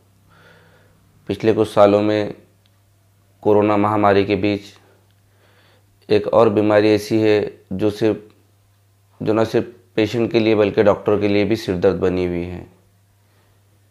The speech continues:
हम बात कर रहे हैं फंगल इन्फेक्शन की।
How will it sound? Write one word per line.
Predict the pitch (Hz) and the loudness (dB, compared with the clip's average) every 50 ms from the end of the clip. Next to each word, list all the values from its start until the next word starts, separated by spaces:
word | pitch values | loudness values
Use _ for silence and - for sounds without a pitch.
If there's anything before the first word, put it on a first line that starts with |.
| _ _ _ _ _ _ _ _ _ _ _ _ _ _ _ _ _ _ _ _ _ _ _ _ _ _ _ _ _ _ | _ _ _ _ _ _ _ _ _ _ _ _ _ _ _ _ _ _ _ _ _ _ _ _ _ _ _ _ _ _
हम | - 98 107 101 | -6 -4 0 2
बात | 107 110 - | 2 0 2
कर | - 110 107 | 0 0 2
रहे | 107 110 110 113 | 2 2 0 0
हैं | 113 110 | -2 -4
फंगल | - 113 104 98 101 110 107 | -2 -2 -2 2 2 4 4
इन्फेक्शन | 101 98 98 - 104 98 - - - 92 87 | 4 0 0 -4 -8 -10 -8 -8 -8 -8 -8
की। | - - | -8 -12